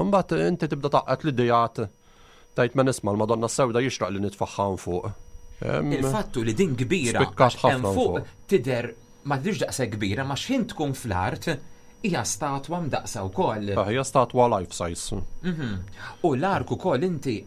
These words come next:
Speaker 2: em, għamilt id-dawl fih u anke
Speaker 1: Mhm.
Speaker 2: midrapp ukoll.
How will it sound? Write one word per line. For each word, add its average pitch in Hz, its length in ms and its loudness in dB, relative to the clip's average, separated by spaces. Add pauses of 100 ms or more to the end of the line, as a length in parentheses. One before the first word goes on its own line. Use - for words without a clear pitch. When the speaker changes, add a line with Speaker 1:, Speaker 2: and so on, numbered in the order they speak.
Speaker 2:
em, 107 340 0
għamilt 131 300 2
id-dawl 107 520 0
fih 123 360 -4 (600)
u 196 160 8
anke 120 260 2
Speaker 1:
Mhm. 127 40 0
Speaker 2:
midrapp 120 480 2
ukoll. 110 580 -2